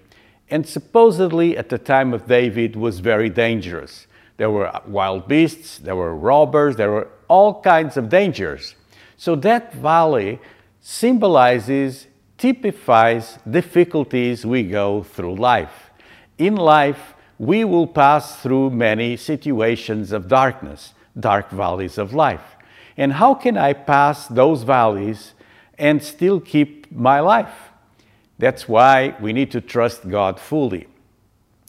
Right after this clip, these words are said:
In the Gospel of Matthew, there's a reference to the book of Isaiah,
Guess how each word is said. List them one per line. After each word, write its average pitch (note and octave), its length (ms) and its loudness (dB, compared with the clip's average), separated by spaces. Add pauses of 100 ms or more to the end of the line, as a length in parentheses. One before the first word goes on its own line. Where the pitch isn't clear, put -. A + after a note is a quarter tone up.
(280)
In A#3 140 0
the B3 100 4
Gospel B2+ 540 0
of G2+ 120 -8
Matthew, G#2 560 -4
there's C3 280 -2
a C#3+ 80 0
reference C3 640 -2
to B2+ 140 -8
the G#2+ 100 -6
book G#2+ 300 -6
of G2 120 -6
Isaiah, F2+ 640 -6